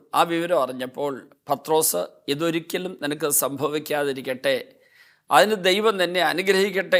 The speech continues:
എന്നൊരു വാചകം കൂടെ കൂട്ടിച്ചേർത്തു. "ദൈവം കനിയട്ടെ, ഇതൊരിക്കലും നിനക്ക്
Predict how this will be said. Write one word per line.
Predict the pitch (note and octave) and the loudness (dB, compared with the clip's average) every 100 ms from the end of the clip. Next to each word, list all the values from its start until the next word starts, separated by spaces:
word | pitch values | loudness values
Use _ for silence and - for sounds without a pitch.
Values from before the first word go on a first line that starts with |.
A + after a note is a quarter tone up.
| D#3 | 2
എന്നൊരു | D3+ D#3 D#3+ D3 - | 0 0 0 -4 -6
വാചകം | B2+ C#3+ D3 D3 | -2 -2 -2 -4
കൂടെ | C#3 C3+ | -6 -10
കൂട്ടിച്ചേർത്തു. | C3 B2 A2+ - - - - _ _ - | -12 -12 -12 -12 -14 -20 -20 _ _ -4
"ദൈവം | B2 C#3 C#3 B2+ | -2 0 -2 0
കനിയട്ടെ, | A#2+ D3+ E3 - A#2 G2 - | 0 2 2 2 -6 -6 -8
ഇതൊരിക്കലും | C3 D#3 D#3 D#3 E3+ | 2 2 2 -2 0
നിനക്ക് | D#3+ C#3+ | 0 -2